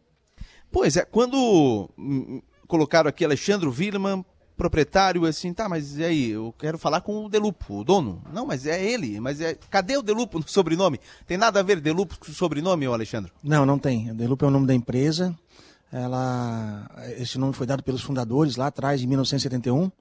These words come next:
Speaker 2: E eu acho que carinhosamente, é, é, principalmente quando eu vim pra Criciúma, é, eles, os meus amigos e os clientes adotaram, me, me adotaram como De Lupo. E eu sou chamado de De Lupo até hoje, não corrijo.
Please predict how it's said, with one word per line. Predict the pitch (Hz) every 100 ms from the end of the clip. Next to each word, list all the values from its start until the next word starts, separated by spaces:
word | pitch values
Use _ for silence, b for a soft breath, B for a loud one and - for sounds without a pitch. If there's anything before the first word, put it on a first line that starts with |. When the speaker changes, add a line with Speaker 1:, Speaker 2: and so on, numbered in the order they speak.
| B B B B B B _
Speaker 2:
E | 202
eu |
acho | 220 -
que |
carinhosamente, | 220 202 202 180 170 175 196 - 185 170 151
é, |
é, | 143 139 131 135 127 123 _ _ _
principalmente | 160 147 160 160 -
quando | 156
eu | 147
vim | 127 190
pra | 190 165
Criciúma, | 147 131 - 180 196 123 - b b b _
é, | 135 135 131 131 135 135
eles, | 139 139 135 - - 135
os | 120
meus | 135 139
amigos | 127 156 170 131 120
e | 120
os | 117 -
clientes | 127 135 151 156
adotaram, | 143 139 156 151 131 113 -
me, | 135 123
me | 127 135
adotaram | 127 131 151 156
como | 143 151 147
De | 143
Lupo. | 143 156 - 120 - b b
E | 147 175 180
eu | 160
sou | - 165 - - _
chamado | - 143 151 147
de | 135
De | 135
Lupo | 147
até | 143 139
hoje, | 175
não | 160 151
corrijo. | 151 131 180 190 170